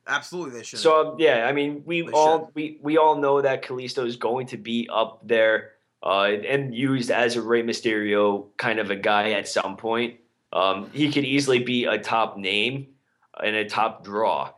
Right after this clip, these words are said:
Speaker 1: Yeah,
Speaker 2: So
Speaker 1: but I,
Speaker 2: at
Speaker 1: I just
Speaker 2: first
Speaker 1: wanna, I just wanna reiterate from last week is that, uh, Ricardo Rodriguez,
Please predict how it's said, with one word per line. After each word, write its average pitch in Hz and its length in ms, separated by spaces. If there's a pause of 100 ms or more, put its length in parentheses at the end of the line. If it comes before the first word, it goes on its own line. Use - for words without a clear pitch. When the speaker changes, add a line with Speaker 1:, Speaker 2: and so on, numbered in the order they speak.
(120)
Speaker 1:
Yeah, 123 260
Speaker 2:
So 120 500
Speaker 1:
but - 100
I, 139 40
Speaker 2:
at 143 60
Speaker 1:
I 143 100
just 135 120
Speaker 2:
first 139 100
Speaker 1:
wanna, 143 320
I 117 60
just 127 140
wanna 135 160
reiterate 139 680
from 117 180
last 123 260
week 135 220
is 104 120
that, 104 300 (240)
uh, 104 240
Ricardo 120 540
Rodriguez, 113 1000